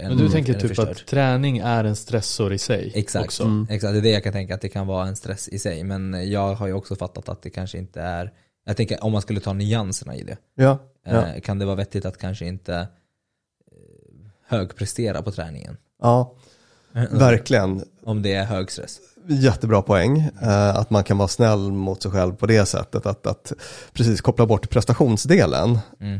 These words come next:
Speaker 3: och behålla njutningsdelen, eller vad man ska säga det.
Speaker 2: Där tror jag många
Speaker 3: Säga.
Speaker 2: är dåliga hos
Speaker 3: Ja,
Speaker 2: oss.
Speaker 3: ja,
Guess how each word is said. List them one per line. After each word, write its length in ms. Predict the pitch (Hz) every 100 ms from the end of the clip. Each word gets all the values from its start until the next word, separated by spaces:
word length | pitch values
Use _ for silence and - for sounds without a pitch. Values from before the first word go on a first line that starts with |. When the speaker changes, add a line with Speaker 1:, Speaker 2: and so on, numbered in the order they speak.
| -
Speaker 3:
och 300 | 113 - _
behålla 720 | 120 104 101 98 95 95 98 -
njutningsdelen, 1300 | 120 113 113 117 120 104 101 - 104 110 127 135 101
eller 160 | 80 -
vad 100 | 107
man 80 | 107
ska 100 | 104
säga 260 | 104 90
det. 140 | 95 107 -
Speaker 2:
Där 100 | 117
tror 180 | 120 104
jag 80 | 104
många 120 | 110
Speaker 3:
Säga. 80 | 98
Speaker 2:
är 100 | 117
dåliga 340 | 101 98 95
hos 120 | 98
Speaker 3:
Ja, 180 | 131 131
Speaker 2:
oss. 80 | 131 - - -
Speaker 3:
ja, 280 | 123 127